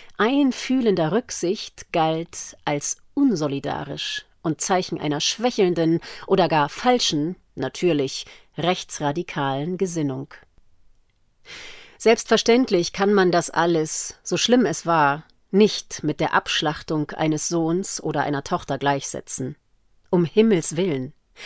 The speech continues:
Das wäre wiederum eine moralisierende Dramatisierung,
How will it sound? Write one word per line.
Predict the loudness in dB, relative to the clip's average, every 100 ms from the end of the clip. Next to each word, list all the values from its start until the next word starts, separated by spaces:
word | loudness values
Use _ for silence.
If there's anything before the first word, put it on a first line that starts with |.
| -14 -12 2
Das | 4 8
wäre | 8 8 4 2
wiederum | 4 6 8 6 6 4 4 2 2
eine | 0 2 2
moralisierende | 4 4 4 2 2 0 2 2 4 4 2
Dramatisierung, | 2 2 2 0 -4 -2 0 2 2 0